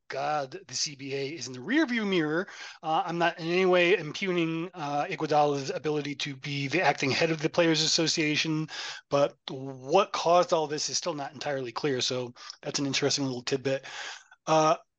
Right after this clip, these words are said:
also, what you were hinting at, every year that we have a Mexico City game, Adam Silver comes down and he talks about the possibility of expansion. And it's always been very, very vague, very, very future-oriented terms.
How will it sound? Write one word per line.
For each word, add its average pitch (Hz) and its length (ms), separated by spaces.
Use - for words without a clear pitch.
also, 190 640
what 170 220
you 220 100
were 277 140
hinting 175 380
at, 160 220
every 247 280
year 180 580
that 156 100
we 151 80
have 156 100
a 156 40
Mexico 151 360
City 135 300
game, 117 420
Adam 170 200
Silver 170 220
comes 196 240
down 139 380
and 160 100
he 143 60
talks 165 340
about 156 180
the 139 80
possibility 147 1000
of 120 100
expansion. 131 640
And - 520
it's 147 100
always 208 200
been 180 240
very, 175 500
very 160 280
vague, 147 460
very, 151 340
very 143 280
future-oriented 143 960
terms. 180 460